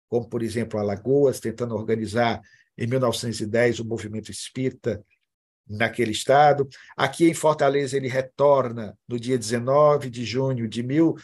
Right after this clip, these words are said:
novecentos e dez e funda a primeira entidade federativa local, o Centro Espírita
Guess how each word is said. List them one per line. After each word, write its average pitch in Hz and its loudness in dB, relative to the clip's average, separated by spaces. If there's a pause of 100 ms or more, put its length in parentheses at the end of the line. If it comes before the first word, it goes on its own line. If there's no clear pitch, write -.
(340)
novecentos 131 -2
e 120 -4
dez 120 2
e 135 -6
funda 156 -2 (320)
a 131 -2
primeira 185 6
entidade 151 2
federativa 123 2
local, 127 0
o 135 -4
Centro 147 -4
Espírita 143 -4